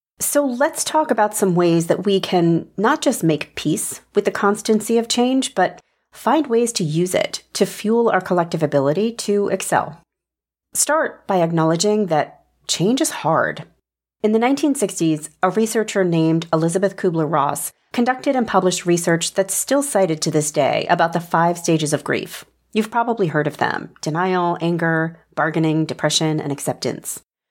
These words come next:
What we owe it to ourselves to remember is that the change curve, the curve that experts in change management and leadership use to educate organizations about leading through change, is built on top of those same five stages.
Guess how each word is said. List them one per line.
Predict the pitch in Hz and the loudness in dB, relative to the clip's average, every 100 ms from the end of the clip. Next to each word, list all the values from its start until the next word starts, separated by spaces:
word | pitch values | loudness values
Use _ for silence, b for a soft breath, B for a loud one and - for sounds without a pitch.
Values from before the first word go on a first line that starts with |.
| _ _ | _ _
What | 220 | 2
we | 262 226 | 2 0
owe | 233 277 | 0 -2
it | 320 | -2
to | 254 | -2
ourselves | 220 214 180 175 | -2 -2 -4 -2
to | 165 | 0
remember | 156 156 131 113 - - _ | 2 2 2 0 -2 -12 _
is | 190 | -2
that | 180 | -2
the | 165 | -2
change | 165 - 226 240 247 - | -2 0 0 0 -2 -2
curve, | - 131 - 160 - _ _ - | 0 0 0 -6 -14 _ _ -2
the | |
curve | 190 - 247 240 233 | -2 0 0 0 -2
that | 160 - - | -4 -2 -6
experts | 208 - 202 208 - | -4 -2 -2 -2 -4
in | - 151 | 0 0
change | 143 147 143 | 0 -2 0
management | 170 175 170 170 170 | 0 0 0 0 2
and | 151 | 0
leadership | 151 170 165 170 151 | 0 0 0 -2 -2
use | 151 175 170 170 | -2 0 0 -2
to | - - | -2 -2
educate | 156 170 175 | -2 0 2
organizations | 170 165 170 165 156 170 160 | 2 2 2 2 2 0 -2
about | - 127 143 | 0 0 2
leading | 185 196 | 0 -2
through | 202 214 | -2 -2
change, | - 233 240 240 - _ _ _ - | 0 0 0 -2 -6 _ _ _ -2
is | 208 | -2
built | 214 285 302 - | 0 -2 -2 -2
on | 214 | 0
top | - 180 | 0 -2
of | 190 | 0
those | 170 160 | 0 0
same | 156 160 156 165 175 | 0 0 2 2 0
five | - 151 151 | 0 0 0
stages. | - 131 127 - 151 | -2 -2 -2 -4 -6